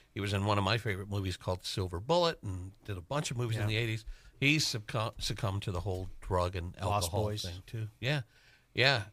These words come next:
Speaker 1: And so one got caught up in it and didn't survive it. The other somehow emerged from it. Um, but, yeah, those two Coreys were notorious for getting into trouble and having history with drugs and alcohol and that sort of stuff.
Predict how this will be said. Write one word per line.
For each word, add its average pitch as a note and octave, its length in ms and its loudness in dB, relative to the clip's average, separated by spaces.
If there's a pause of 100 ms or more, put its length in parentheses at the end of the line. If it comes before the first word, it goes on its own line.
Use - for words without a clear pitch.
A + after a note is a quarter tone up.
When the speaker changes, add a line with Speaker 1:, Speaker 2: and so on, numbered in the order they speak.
Speaker 1:
And G#2 360 4
so G#2+ 640 6 (400)
one C3 560 2 (220)
got B2+ 260 4
caught B2+ 240 6
up A#2+ 160 4
in B2+ 100 0
it A#2+ 140 -2
and A2 140 0
didn't A2 420 -2
survive A#2+ 460 2
it. D3 160 -2
The G2+ 120 2
other A#2 220 0
somehow A#2+ 480 0
emerged A#2+ 380 -2
from C3+ 240 0
it. C#3 160 -2 (400)
Um, G#2 320 2
but, G#2 160 2
yeah, D3 160 6
those B2+ 240 2
two C#3 180 0
Coreys B2+ 540 4
were G2+ 160 0
notorious A2 920 4
for - 160 -6
getting F#2+ 320 -2
into F#2+ 200 -2
trouble F#2+ 440 -2
and G2 120 -4 (460)
having F#2+ 300 0
history F#2+ 400 -2
with F#2 180 -6
drugs F2+ 460 -6
and F#2 140 -6
alcohol F#2 640 -6
and G#2 80 -8
that G#2+ 180 -8
sort F#2+ 220 -10
of G2 80 -16
stuff. G2 300 -12